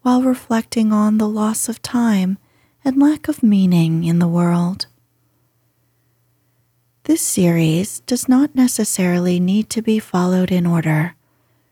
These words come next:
Rather than being plot-driven, it is more of a meditation on memories, consciousness,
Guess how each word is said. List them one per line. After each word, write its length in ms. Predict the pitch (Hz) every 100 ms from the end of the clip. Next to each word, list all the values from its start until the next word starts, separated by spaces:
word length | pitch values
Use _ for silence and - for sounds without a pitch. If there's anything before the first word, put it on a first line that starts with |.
| _ _ _ _ -
Rather 520 | 180 170 180 208 214
than 280 | 208 180 175
being 580 | 175 175 170 170 165 180 _
plot-driven, 1040 | - 196 190 - - - 170 160 160 262 - _ _ _ _ _
it 100 | 269
is 180 | 269 262
more 360 | 247 247 247 247
of 200 | 220 -
a 60 |
meditation 1080 | 220 214 202 226 - 208 196 - 196 196 202 -
on 260 | 180 175
memories, 760 | 180 180 185 196 214 254 - - _ _ _ _
consciousness, 1040 | - 226 220 180 180 - 165 170 - -